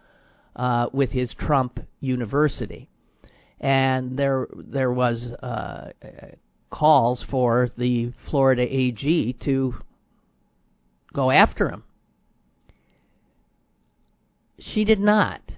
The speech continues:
That was Pam Bondi. And strangely, she did not. And I'm not sure which happened first or after, whether it was a payoff or a payback.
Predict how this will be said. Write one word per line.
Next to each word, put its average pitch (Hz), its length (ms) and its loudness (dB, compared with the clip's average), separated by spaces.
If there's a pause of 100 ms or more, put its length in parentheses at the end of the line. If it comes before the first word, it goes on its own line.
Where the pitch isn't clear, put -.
(140)
That 120 120 -8
was 160 120 -2
Pam 135 260 0
Bondi. 101 520 -8 (800)
And 165 220 -8
strangely, 214 640 0
she 143 220 -4
did 131 160 -2
not. 123 400 -4
And 151 160 -6
I'm 156 140 -2
not 151 200 -4
sure 143 220 -6
which 156 300 -8
happened 147 440 -4
first 151 460 -8
or 123 140 -6
after, 139 400 -4
whether 127 180 -4
it 113 40 -8
was 117 160 -10
a 120 40 -12
payoff 147 800 -2
or 120 80 -6
a 107 80 -6
payback. 139 720 -2